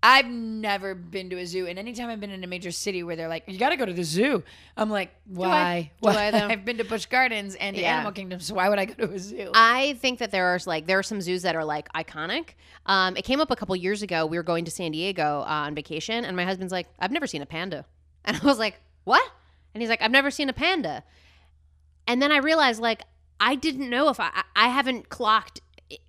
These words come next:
Speaker 2: if I've ever seen a panda before.
Speaker 1: You know what I
Speaker 2: Like,
Speaker 1: also know? Like,
Speaker 2: I don't know what animals I have and haven't seen.
Speaker 1: I'll probably sound like a real grimace, but
Speaker 2: A real grimace.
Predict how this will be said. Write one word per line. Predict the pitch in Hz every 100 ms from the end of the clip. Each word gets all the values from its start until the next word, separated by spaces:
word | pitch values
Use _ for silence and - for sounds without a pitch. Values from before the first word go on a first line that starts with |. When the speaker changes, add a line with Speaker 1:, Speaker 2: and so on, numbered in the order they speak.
| -
Speaker 2:
if | 208
I've | 208 190
ever | 185 185
seen | 196 175
a |
panda | 190 196 190
before. | 147 147 - 90 95 -
Speaker 1:
You | 220
know | 220
what | 208 196
I | 185
Speaker 2:
Like, |
Speaker 1:
also | 254 247 220
know? | 208 220 233
Like, | 208
Speaker 2:
I | 285
don't | 339 294
know | 285
what | 269
animals | 269 302 247 185
I |
have | 185 185 175
and | 180
haven't | 180 170
seen. | - 175 330 - - -
Speaker 1:
I'll | 202
probably | - 240 226 208
sound | 208 196 175
like | 170
a | 165
real | 165 160 143 -
grimace, | - 180 165 147 -
but | - 180 139 -
Speaker 2:
A | 220
real | 208 240 262
grimace. | 254 220 202 175 - -